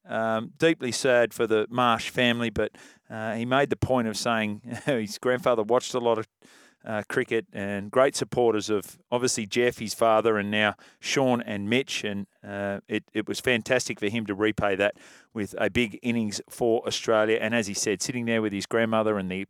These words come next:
the black armbands, and they just mean so much. Uh, so, uh, well done to Mitch Marsh on that performance. So Ricky Ponting's weighed into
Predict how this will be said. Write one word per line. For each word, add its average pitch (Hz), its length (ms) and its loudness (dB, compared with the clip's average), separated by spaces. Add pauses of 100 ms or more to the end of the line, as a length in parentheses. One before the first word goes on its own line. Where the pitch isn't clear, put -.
the 104 80 -2
black 120 240 0
armbands, 110 640 -2
and 101 100 -6
they 101 100 0
just 104 260 -8
mean 104 200 -2
so 101 220 -2
much. 98 400 -8
Uh, 92 260 -4 (380)
so, 101 400 2 (100)
uh, 95 180 -8
well 143 200 8
done 143 180 6
to 123 60 2
Mitch 120 240 0
Marsh 120 340 4
on 113 220 0
that 113 260 -2
performance. 107 580 -2
So 117 280 4
Ricky 139 340 2
Ponting's 156 500 2
weighed 127 220 4
into 127 320 4